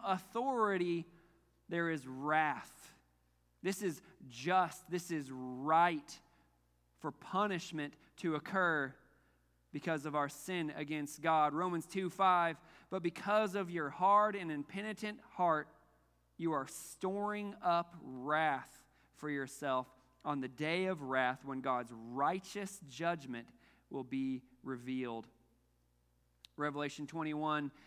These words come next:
eight talks about, uh, "As for the cowardly, the faithless, the detestable, as for murderers, the sexually immor-, immoral, sorcerers, idolaters, and all liars." That, by the way, is everyone.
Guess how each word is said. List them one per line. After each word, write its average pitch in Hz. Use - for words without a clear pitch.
eight 160
talks 160
about, 160
uh, 165
"As 160
for 175
the 160
cowardly, 180
the 160
faithless, 180
the 165
detestable, 175
as 160
for 147
murderers, 190
the 147
sexually 190
immor-, 175
immoral, 196
sorcerers, 202
idolaters, 185
and 160
all 165
liars." 175
That, 220
by 175
the 123
way, 131
is 120
everyone. 107